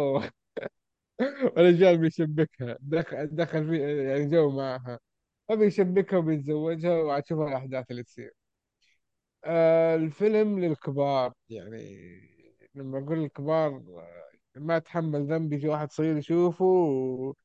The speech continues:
ويسب، لا، ما، ما لي دخل، مش مسؤول بقى. آه، من تلميحات، من أفكار، حتى من كلام، حتى من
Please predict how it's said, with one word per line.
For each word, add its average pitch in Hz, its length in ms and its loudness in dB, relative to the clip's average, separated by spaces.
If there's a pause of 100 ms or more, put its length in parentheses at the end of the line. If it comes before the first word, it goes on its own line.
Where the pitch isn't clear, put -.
(220)
ويسب، 139 400 0 (100)
لا، 117 220 -10
ما، 120 280 -6
ما 151 60 -4
لي 143 200 -2
دخل، 120 380 -10 (260)
مش 139 180 -12
مسؤول 135 340 -8
بقى. 117 340 -8 (520)
آه، 127 400 -4
من 135 240 -10
تلميحات، 139 880 -6
من 113 300 -10
أفكار، 147 640 -2
حتى 147 440 -6
من 131 180 -6
كلام، 139 560 -6
حتى 147 380 -6
من 127 160 -8